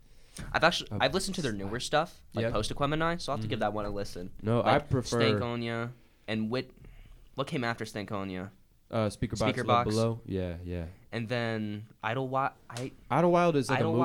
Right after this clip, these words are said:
Speaker 1: Idlewild?
Speaker 2: soundtrack, so it's not like
Speaker 1: Yeah, I know. It's okay,
Speaker 2: quite
Speaker 1: but
Speaker 2: yeah, it's got
Speaker 1: eh.
Speaker 2: good songs. But no, their, their first three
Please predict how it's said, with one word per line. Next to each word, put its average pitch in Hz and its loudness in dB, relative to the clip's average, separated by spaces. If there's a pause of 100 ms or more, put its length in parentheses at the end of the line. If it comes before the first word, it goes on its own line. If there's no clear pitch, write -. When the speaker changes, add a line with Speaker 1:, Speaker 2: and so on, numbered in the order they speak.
Speaker 1:
Idlewild? - 2
Speaker 2:
soundtrack, 139 0 (320)
so 117 -4
it's 113 -4
not 120 0
like 107 0
Speaker 1:
Yeah, 131 4
I 113 2
know. 110 0
It's 147 0
okay, 147 4
Speaker 2:
quite 101 0
Speaker 1:
but 107 2
Speaker 2:
yeah, 98 -2 (160)
it's 151 -2
got 180 2
Speaker 1:
eh. 104 -2
Speaker 2:
good 123 4
songs. 113 -2 (640)
But 107 4
no, 123 4
their, 120 4 (420)
their 123 2
first 127 -2
three 139 0